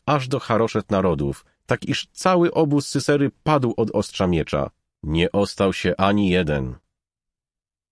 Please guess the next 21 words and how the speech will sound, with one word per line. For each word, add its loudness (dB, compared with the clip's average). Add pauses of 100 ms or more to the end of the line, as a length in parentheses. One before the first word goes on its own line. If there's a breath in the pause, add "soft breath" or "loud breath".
(500)
Sysera -2
zaś -2
uciekał -2
pieszo -4
do 0
namiotu 0
Jael, 0
żony 0
Hebera 0
Kenity, -4 (720)
gdyż -4
między 0
Jabinem, -2
królem -2
Hacoru, -4
a -4
domem 0
Hebera -4
Kenity -4
panował -2
pokój. -8